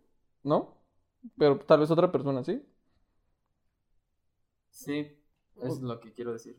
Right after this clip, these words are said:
Speaker 1: Ok. Sí, porque es que no sé, o sea, siento que como que nadie le hubiera funcionado.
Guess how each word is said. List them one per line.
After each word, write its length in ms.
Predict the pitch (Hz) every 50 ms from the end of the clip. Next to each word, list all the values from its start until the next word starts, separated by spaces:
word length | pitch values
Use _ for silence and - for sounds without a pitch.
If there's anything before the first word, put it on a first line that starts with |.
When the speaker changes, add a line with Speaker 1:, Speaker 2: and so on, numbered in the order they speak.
| _ _ _
Speaker 1:
Ok. 220 | - 165 156 - 165 175 196 170 - 170 151 139
Sí, 100 | 240 262
porque 400 | 226 202 156 151 147 135 - - - - _ _ _ _
es 100 | 151 147
que 80 | 190
no 80 | 190 180
sé, 180 | 185 196 196 180
o 60 | 151
sea, 140 | 147 139 135
siento 320 | 139 - 175 170 160 -
que 120 | - 156 139
como 260 | 147 135 131 131 -
que 100 | - 135
nadie 240 | 139 147 151 170 175
le 80 | 151
hubiera 180 | 139 139 143 139
funcionado. 640 | 139 127 123 - - 127 135 156 156 147 147 -